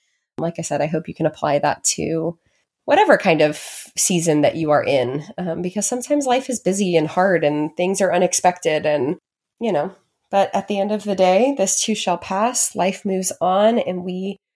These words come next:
we keep going because we are strong and we are resilient and we are more than ever attuned with what we need and what our family needs, and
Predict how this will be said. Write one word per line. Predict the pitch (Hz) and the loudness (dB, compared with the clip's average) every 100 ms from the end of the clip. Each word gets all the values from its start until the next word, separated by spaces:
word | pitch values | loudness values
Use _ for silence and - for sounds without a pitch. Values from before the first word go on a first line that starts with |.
| _ _ _ _ _ - | _ _ _ _ _ -2
we | 269 | -2
keep | 247 302 320 | 4 2 6
going | 254 214 - 277 - | 6 6 6 0 -6
because | - 214 208 | -8 -4 -2
we | 214 202 | 2 2
are | 185 | 2
strong | - - 208 214 214 226 | 0 0 4 6 4 2
and | 170 180 | 0 -2
we | 180 | 0
are | 170 | -2
resilient | 180 175 175 175 175 175 175 170 - | -2 -4 0 2 2 4 4 2 0
and | 165 160 156 151 147 147 151 | 0 2 2 2 0 -4 -6
we | 185 180 180 185 190 190 190 175 - | -10 -8 -6 -4 -4 -6 -6 -8 -10
are | 185 170 - 90 - - | -8 -4 -4 -6 -8 -8
more | 175 180 202 220 | -2 2 4 6
than | 202 - | 4 6
ever | 160 160 151 - | 2 2 -2 -2
attuned | 170 - - 175 175 | -4 -4 -4 -2 0
with | 170 165 | -2 -2
what | 170 - | -2 0
we | 180 180 | 2 4
need | 180 170 165 | 4 6 4
and | 165 165 | 4 0
what | 170 160 | 2 0
our | 175 | -2
family | - 165 180 180 | -2 -2 0 0
needs, | 185 156 165 - - | 0 -2 -2 -4 -2
and | 160 156 170 | -2 0 -2